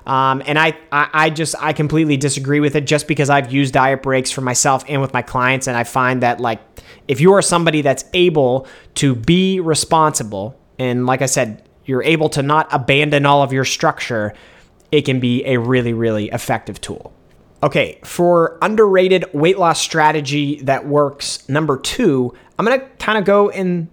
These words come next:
an exact opposite <laughs> direction, uh, from diet breaks. And I wanna talk to you about accelerated fat loss phases. So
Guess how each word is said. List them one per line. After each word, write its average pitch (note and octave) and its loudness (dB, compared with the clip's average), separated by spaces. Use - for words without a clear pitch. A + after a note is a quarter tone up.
an D#3+ 0
exact D#3+ 2
opposite F3 0
<laughs> D3 -2
direction, C#3 0
uh, B2 -10
from D3 0
diet D3 2
breaks. - -6
And C#3 2
I - 2
wanna F3+ 2
talk F3+ -2
to F#3+ -4
you F3+ 0
about D3+ 2
accelerated D#3 -2
fat C3+ 0
loss A2 -4
phases. F2+ -8
So B2 0